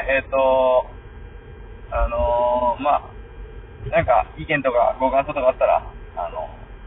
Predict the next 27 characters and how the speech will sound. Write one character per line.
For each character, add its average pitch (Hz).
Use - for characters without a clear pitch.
送 123
っ -
て 135
い 127
た 127
だ 127
け 131
た 127
ら 127
な 123
と -
思 -
い -
ま -
す。 -
っ -
て 151
い 147
う -
か、 135
ま 143
あ、 165
ま 170
だ 143
送 143
れ 175
れ-、 190